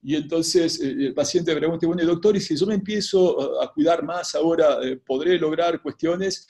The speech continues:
Y la respuesta es que sí. Fíjense cómo este paciente normaliza su glucemia,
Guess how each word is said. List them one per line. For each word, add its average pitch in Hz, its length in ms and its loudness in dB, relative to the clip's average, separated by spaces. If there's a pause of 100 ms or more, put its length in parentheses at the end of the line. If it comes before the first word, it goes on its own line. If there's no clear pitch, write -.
(160)
Y - 40 -18
la 127 100 -2
respuesta 165 420 -6
es 143 60 -8
que 127 100 -6
sí. - 280 -6 (280)
Fíjense 151 360 -2
cómo 175 200 -4
este 160 180 -6
paciente 175 500 0
normaliza 165 760 2
su 123 180 -10
glucemia, 139 640 -6